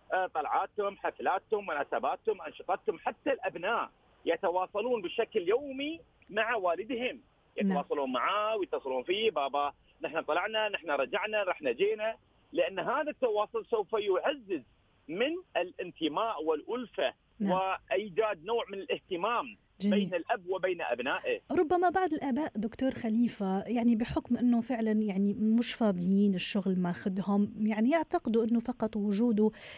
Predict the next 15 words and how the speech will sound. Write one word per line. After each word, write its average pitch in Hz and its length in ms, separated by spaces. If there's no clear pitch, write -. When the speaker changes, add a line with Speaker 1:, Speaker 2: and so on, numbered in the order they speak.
Speaker 2:
آم، 190 320
في - 160
الغربة 196 720
بس 202 240
حتى - 300
يوفر 190 360
ال-، 190 340
ال-، 185 200
الجانب 190 560
المادي، 185 520
وبالتالي 254 580
ينسى 277 300
شوية 226 300
مسؤولياته 202 840
أيضًا، 180 340